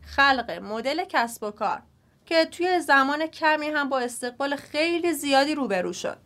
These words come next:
جا داره بگم هنوزم این کتاب مرجع خیلی از اساتید دانشگاهیه.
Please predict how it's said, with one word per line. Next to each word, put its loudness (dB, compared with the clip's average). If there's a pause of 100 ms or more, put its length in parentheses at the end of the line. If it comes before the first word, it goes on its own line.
(140)
جا 6
داره 4
بگم 2 (200)
هنوزم 0
این -6
کتاب -4 (340)
مرجع 2
خیلی -4
از 4
اساتید -4
دانشگاهیه. -6